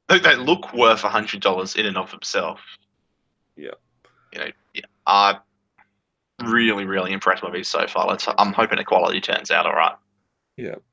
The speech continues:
Speaker 2: Well, yeah, we'll wait until we see 'em with paint. As I said, I've, I've got Kronos, I've got some other, um, third-party figures that aren't known to be fantastic figures engineering-wise and that.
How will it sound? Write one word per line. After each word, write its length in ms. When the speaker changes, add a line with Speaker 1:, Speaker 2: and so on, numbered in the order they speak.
Speaker 2:
Well, 360
yeah, 220
we'll 240
wait 240
until 220
we 80
see 180
'em 100
with 200
paint. 340
As 180
I 40
said, 200
I've, 320
I've 160
got 180
Kronos, 460
I've 140
got 160
some 140
other, 400
um, 260
third-party 480
figures 340
that 160
aren't 340
known 500
to 60
be 180
fantastic 640
figures 320
engineering-wise 920
and 120
that. 220